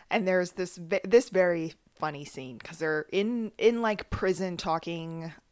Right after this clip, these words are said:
you know, they have their little phones going and they're talking to each other, and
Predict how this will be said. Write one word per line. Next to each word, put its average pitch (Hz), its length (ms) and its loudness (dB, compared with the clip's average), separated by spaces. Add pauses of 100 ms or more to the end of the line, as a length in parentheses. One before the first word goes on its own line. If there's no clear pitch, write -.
(360)
you 185 120 -4
know, 151 140 0
they 156 100 -2
have 160 200 2
their 165 140 -2
little 165 180 -2
phones 165 580 -4
going 160 440 -2
and 151 100 -8
they're 151 100 -6
talking 151 320 -8
to 160 60 -8
each 156 140 -10
other, 147 340 -6
and 139 500 -6